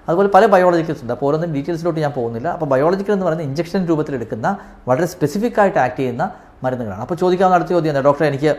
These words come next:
അത്യാവശ്യം കാശൊക്കെ ഉണ്ട്, എനിക്ക് കുഴപ്പമില്ല, ബയോളജിക്കൽ ഇഞ്ചക്ഷൻ തന്നെ ആദ്യം എടുക്കാമോ?" ഉത്തരം ഇല്ല, വേണ്ട, അല്ലെങ്കിൽ ഇല്ല എന്നുള്ളതാണ്. കാരണം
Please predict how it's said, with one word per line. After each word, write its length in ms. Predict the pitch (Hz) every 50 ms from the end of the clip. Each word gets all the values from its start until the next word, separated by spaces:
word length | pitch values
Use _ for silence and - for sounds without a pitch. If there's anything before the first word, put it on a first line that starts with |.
| - - - - - - 143
അത്യാവശ്യം 300 | 123 - 151 131 151 139 135
കാശൊക്കെ 280 | 127 123 120 - 139 143
ഉണ്ട്, 80 | 131 117
എനിക്ക് 140 | 120 123 - 123
കുഴപ്പമില്ല, 300 | 117 123 - 131 113 104 117
ബയോളജിക്കൽ 360 | 123 143 156 160 151 165 156
ഇഞ്ചക്ഷൻ 200 | 139 139 131 - 156
തന്നെ 120 | 143 135 120 113
ആദ്യം 220 | 120 127 139 123 110
എടുക്കാമോ?" 440 | 110 - - 110 104 101 104 104 98 98 - - - - - - - - - - - - - - - 131
ഉത്തരം 220 | - - 151 151 139 123
ഇല്ല, 120 | 123 139 135 131 131
വേണ്ട, 220 | 135 147 151 151 175 185 180 -
അല്ലെങ്കിൽ 240 | 135 131 139 143 131 117 123
ഇല്ല 120 | 113 123 127 120
എന്നുള്ളതാണ്. 280 | 110 110 98 98 101 - 131
കാരണം 240 | 131 147 156 185 196